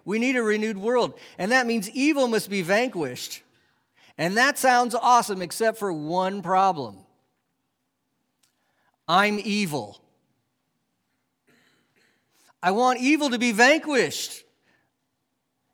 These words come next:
except the evil's in here. And so we see the co-, the, the problem in judgment. When he comes to renew the world, he will vanquish evil.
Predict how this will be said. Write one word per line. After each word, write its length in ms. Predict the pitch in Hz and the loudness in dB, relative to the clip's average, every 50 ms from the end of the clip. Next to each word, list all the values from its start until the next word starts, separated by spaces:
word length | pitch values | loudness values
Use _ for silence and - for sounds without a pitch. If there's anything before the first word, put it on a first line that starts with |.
| _ - | _ -10
except 240 | 190 - 254 247 | -6 -4 -4 -4
the 100 | 190 226 | -2 -2
evil's 380 | 220 233 269 285 240 240 196 156 | -2 -2 -2 -2 -2 -2 -4 -4
in 100 | 202 196 | -4 -4
here. 680 | 165 - - 247 277 285 285 254 233 - - 160 - - _ _ _ _ _ _ _ _ _ _ _ _ _ _ _ _ _ _ _ _ _ _ _ _ _ _ _ _ _ _ - | -6 -8 -6 -4 -2 -2 -2 -2 -4 -6 -8 -16 -18 -20 _ _ _ _ _ _ _ _ _ _ _ _ _ _ _ _ _ _ _ _ _ _ _ _ _ _ _ _ _ _ -12
And 120 | 156 143 | -10 -8
so 140 | - 180 175 | -4 -2 -2
we 100 | 165 156 | -2 -2
see 420 | - - - - 190 202 196 185 | -4 -6 -8 -8 -6 -6 -4 -4
the 140 | 160 127 120 | -6 -6 -8
co-, 280 | - - - - - - _ _ | -12 -16 -20 -20 -20 -20 _ _
the, 180 | - 127 117 117 _ _ - - _ _ _ _ _ _ _ _ _ _ _ _ _ _ _ | -16 -16 -16 -16 _ _ -20 -20 _ _ _ _ _ _ _ _ _ _ _ _ _ _ _
the 80 | - 120 | -20 -18
problem 880 | - - - - 196 180 180 185 190 190 160 160 156 135 120 113 120 - | -16 -10 -2 2 4 6 8 8 8 6 4 0 -2 -4 -4 -8 -10 -8
in 200 | 151 147 147 131 | -8 -8 -8 -6
judgment. 500 | 139 160 160 165 139 120 127 127 - _ _ _ _ _ _ _ _ _ _ _ _ _ | -6 -6 -6 -6 -8 -10 -14 -14 -14 _ _ _ _ _ _ _ _ _ _ _ _ _
When 140 | - 143 156 | -10 -6 -6
he 60 | 156 | -6
comes 380 | 147 - - 190 185 175 - - | -6 -6 -6 -6 -6 -6 -8 -8
to 100 | 165 151 | -8 -6
renew 260 | 147 143 147 156 151 | -6 -6 -4 -6 -6
the 80 | 139 | -8
world, 240 | 117 127 156 151 123 | -8 -8 -8 -8 -8
he 160 | 113 147 208 | -8 -8 -10
will 280 | 180 139 156 185 185 156 | -8 -6 -6 -4 -4 -4
vanquish 580 | 120 127 143 151 160 147 - 131 120 - - - | -6 -6 -8 -8 -8 -10 -10 -12 -12 -14 -14 -14
evil. 500 | - 170 170 143 - 110 104 101 - _ | -12 -12 -12 -10 -12 -14 -16 -18 -20 _